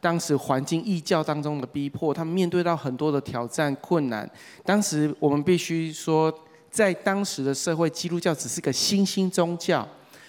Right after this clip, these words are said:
而且是刚发展的。可在这发展的过程，因为它所带来的祝福跟影响力，在很短的时间就爆发出来。但是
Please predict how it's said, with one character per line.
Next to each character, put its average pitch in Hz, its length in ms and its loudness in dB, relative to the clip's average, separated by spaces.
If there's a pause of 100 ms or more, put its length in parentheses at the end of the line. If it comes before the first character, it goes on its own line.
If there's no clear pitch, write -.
(140)
而 190 100 4
且 190 160 2
是 175 140 0
刚 175 320 0
发 165 240 2
展 131 300 -2
的。 - 100 -12 (380)
可 185 100 4
在 262 140 6
这 262 100 6
发 240 380 2
展 175 180 4
的 165 60 2
过 202 260 6
程， 147 320 2
因 233 280 4
为 233 180 6
它 202 240 0
所 156 180 0
带 202 260 2
来 143 140 2
的 151 100 -2
祝 202 320 2
福 135 340 -6
跟 202 240 -2
影 175 180 0
响 135 280 -2
力， 160 180 0 (300)
在 262 180 2
很 185 380 2
短 165 200 4
的 135 100 0
时 139 180 -6
间 151 160 -2
就 175 120 0
爆 170 260 0
发 139 240 -2
出 139 260 -4
来。 - 200 -8 (680)
但 262 160 4
是 240 180 2